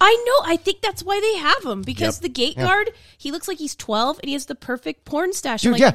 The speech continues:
Speaker 3: yeah. In the movie, there's, like, two actors who have the porn stash.
Speaker 1: Yeah.
Speaker 3: And they're, like, fourteen-year-olds, but they look like they're thirty, and it's the weirdest <laughs> thing.
Speaker 1: Well, yeah, and I just, I'm looking at this kid who's, you know,
Speaker 3: And
Speaker 1: they're
Speaker 3: then they have aviators,
Speaker 1: gate
Speaker 3: of course,
Speaker 1: guard, and,
Speaker 3: so.
Speaker 1: and then every young guy, every airman.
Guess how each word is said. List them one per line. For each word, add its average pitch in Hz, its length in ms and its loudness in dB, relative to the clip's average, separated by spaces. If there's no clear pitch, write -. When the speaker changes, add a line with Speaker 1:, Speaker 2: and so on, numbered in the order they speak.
Speaker 3:
yeah. 220 80 8
In 254 100 6
the 247 60 6
movie, 208 280 4
there's, 196 200 4
like, 160 140 -4
two 170 180 6
actors 170 300 4
who 156 120 4
have 139 220 6
the 127 60 -6
porn 135 240 0
stash. 180 400 0
Speaker 1:
Yeah. 339 220 0
Speaker 3:
And 165 180 4
they're, 170 140 6
like, 180 200 6
fourteen-year-olds, 180 880 4
but 135 200 2
they 147 140 4
look 151 200 4
like 151 160 2
they're 147 100 2
thirty, 151 340 2
and 143 80 0
it's - 140 -4
the 139 80 -2
weirdest 127 340 0
<laughs> - 80 -10
thing. - 240 -10
Speaker 1:
Well, 453 240 4
yeah, 508 180 -2
and 381 100 0
I 392 120 0
just, 403 300 -6
I'm 320 140 0
looking 370 260 -4
at 415 120 -4
this - 180 -6
kid 294 280 -4
who's, 262 300 -6
you 277 80 -8
know, 262 140 -4
Speaker 3:
And 165 80 -4
Speaker 1:
they're 170 60 2
Speaker 3:
then 180 60 2
they 180 80 4
have 151 120 2
aviators, 131 480 2
Speaker 1:
gate 269 120 4
Speaker 3:
of - 60 -10
course, 247 180 0
Speaker 1:
guard, - 40 -4
and, 247 100 -4
Speaker 3:
so. - 80 -4
Speaker 1:
and 262 140 -2
then 277 180 -4
every 226 300 -4
young 311 260 -4
guy, 320 220 -2
every 277 300 -6
airman. 269 380 -4